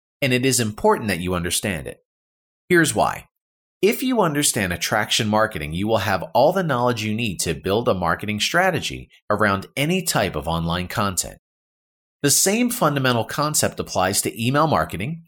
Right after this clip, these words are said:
article marketing, and all the various forms. See the list of content types in the backlink generation section above. The idea spans all of online marketing.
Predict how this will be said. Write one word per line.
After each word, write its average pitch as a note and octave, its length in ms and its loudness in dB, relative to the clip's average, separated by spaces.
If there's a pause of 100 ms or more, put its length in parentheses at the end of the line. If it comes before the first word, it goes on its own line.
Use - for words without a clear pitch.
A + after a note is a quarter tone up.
(100)
article E3+ 340 2
marketing, D#2 480 -4 (240)
and C#3 220 0
all E3+ 200 4
the G3 120 2
various A2+ 440 2
forms. D#2 600 -6 (100)
See - 240 0
the G#2+ 140 0
list G#2 240 2
of G2 100 -6
content G2 460 -4
types F2+ 300 -2
in F#2 60 -4
the E2 60 -2
backlink G#2+ 460 -2
generation F2+ 580 -2
section C#2+ 380 -4
above. D#2+ 500 0 (720)
The A#2 120 2
idea B2 480 2
spans F#2 520 0 (120)
all G#2 300 4
of C#2 100 -10
online E2 380 -2
marketing. F#2 460 -4